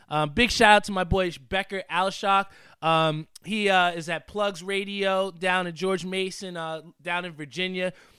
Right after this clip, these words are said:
And I had the great opportunity of being able to Instagram Live interview with him. And especially during these quarantine times, it's so big and so crucial to be able to reach out to your people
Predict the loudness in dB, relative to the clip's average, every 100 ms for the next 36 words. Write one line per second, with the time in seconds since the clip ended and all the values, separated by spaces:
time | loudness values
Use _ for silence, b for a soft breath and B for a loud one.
0 | B -2 2 2 2 -8 -2 0 0 -4
1 | _ 0 0 -2 -8 -8 -8 -8 -10 -10
2 | -10 -8 -8 -8 -12 -8 -8 -8 -4 -2
3 | -2 0 2 2 0 0 -2 0 0 0
4 | 0 -2 -6 -6 -8 _ _ _ _ -20
5 | _ -12 -10 -10 -4 -4 -4 -8 -6 -2
6 | -2 -4 -8 -4 -2 -2 -6 -10 -8 -4
7 | -2 -2 -4 B B B -14 -14 -14 -14
8 | -10 -4 -2 -4 -6 -16 _ _ -2 -2
9 | -4 -6 -6 -6 -8 -8 -8 -4 -2 -2
10 | -4 -2 -2 2 2 2 -2 -10 -12 -12
11 | -14 -12 -12 -12